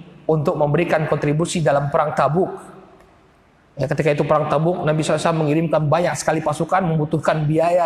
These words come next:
yang tidak sedikit. Maka Nabi menghasung para sahabat untuk berinfak. Nah, Umar berpikir, "Inilah saatnya aku mengungguli Abu Bakar.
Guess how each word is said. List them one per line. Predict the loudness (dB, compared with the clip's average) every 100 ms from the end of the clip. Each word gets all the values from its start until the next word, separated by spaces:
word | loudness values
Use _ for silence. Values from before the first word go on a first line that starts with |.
| 2
yang | 0 -2 -8 -6 -2
tidak | 0
sedikit. | 0 -2 0 -2 -4 -10 -18 -20 -20 -20 -14 -2
Maka | 0 2 0
Nabi | 0 2 0 0
menghasung | 0 0 0 0
para | 2 2
sahabat | 2 0 2 2 2 0 -8 -12 -18 -6
untuk | -2 0 0 0
berinfak. | 0 0 -2 -4 -14 -18 -20 -20 -20 _ _ _ _ _ _ _ _ _ -4
Nah, | -2 -4 -6 -4
Umar | 0 0
berpikir, | 0 -2 -2 -2 -2 -4 -2
"Inilah | 0 0 -2
saatnya | -4 -2 -2 -2 0 0 0 -2
aku | -2 0
mengungguli | 0 0 0 0 0 0
Abu | -2 0
Bakar. | -2 -4 -12